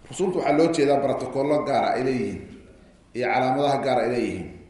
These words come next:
Asalka ahlu rusuumka hadday yiraahdeen waa rasmiga waxyaalaha muuqda, dusha sare ka muuqda. Mararka qaarkood bay, eh, dadka, maaragtay, ahlu adillada ay ku duraan. Laakiin waxaa loo jeed-, waxay u jeedaa, een,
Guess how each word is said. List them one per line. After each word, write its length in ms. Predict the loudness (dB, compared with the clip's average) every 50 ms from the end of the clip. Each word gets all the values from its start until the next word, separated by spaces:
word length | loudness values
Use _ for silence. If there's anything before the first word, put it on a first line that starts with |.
| -20 -20 -20 -20 _ _ _ _ -6 -4
Asalka 280 | -2 -2 -2 -2 0 0
ahlu 140 | 0 0 0 -2 -2
rusuumka 360 | -4 -4 -2 -2 -2 -2 -4 -2
hadday 140 | -2 0 0
yiraahdeen 360 | 2 2 2 2 0 0 0 0
waa 400 | 2 2 4 4 2 0 -2 -2
rasmiga 400 | -4 -4 -4 -4 -4 -4 -4 -2 -4
waxyaalaha 340 | -2 -2 0 0 0 0 0 -2
muuqda, 220 | -2 -2 -2 -2 -2 -4
dusha 160 | -4 -6 -6 -6
sare 180 | -6 -6 -6
ka 100 | -4 -4
muuqda. 320 | -4 -2 -4 -4 -4 -4 -6 -6 -8 -12 -16 -20 -20 -20 -20 -20 -20 -20 -10
Mararka 280 | -6 -4 -4 -4 -2 0 2
qaarkood 340 | 4 4 4 2 -2 -2 -2
bay, 160 | -2 0 0 0
eh, 320 | 0 0 -2 -2 -4 -4 -4
dadka, 220 | -6 -4 -4 -4 -2
maaragtay, 380 | -2 -2 -2 -2 -2 -2 -2 -2
ahlu 140 | -2 -2 -2 -4 -4 -4 -4
adillada 340 | -4 -2 0 0 2 2 2 2
ay 60 | 0
ku 100 | -2 -2 -4 -2
duraan. 200 | -2 -2 0 0
Laakiin 260 | 0 0 0 -2 -2 -4 -6 -10 -12 -16 -20 -20 -20 -20 -16 -8
waxaa 180 | -4 -2 0 2
loo 100 | 4 2 2 2
jeed-, 140 | 0 0 0
waxay 160 | 0 0 0 -2
u 20 | 0 0
jeedaa, 300 | 0 2 4 4 4 2 2 -2 -6 -10 -12 -16 -18 -20 -20 -20 -20 -10 -4
een, 520 | 0 2 4 4 4 4 4 4 4 2